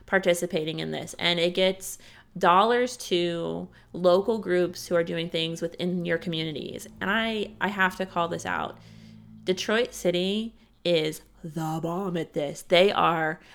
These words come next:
their fundraising is amazing. And I think Josh said that they were part of creating Pride Raiser. I don't know. They are in, that,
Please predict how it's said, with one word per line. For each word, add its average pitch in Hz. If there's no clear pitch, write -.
their 240
fundraising 196
is 165
amazing. 165
And 170
I 196
think 226
Josh 196
said 190
that 175
they 175
were 180
part 175
of 175
creating 185
Pride 196
Raiser. 202
I 185
don't 175
know. 160
They 226
are 185
in, 175
that, 220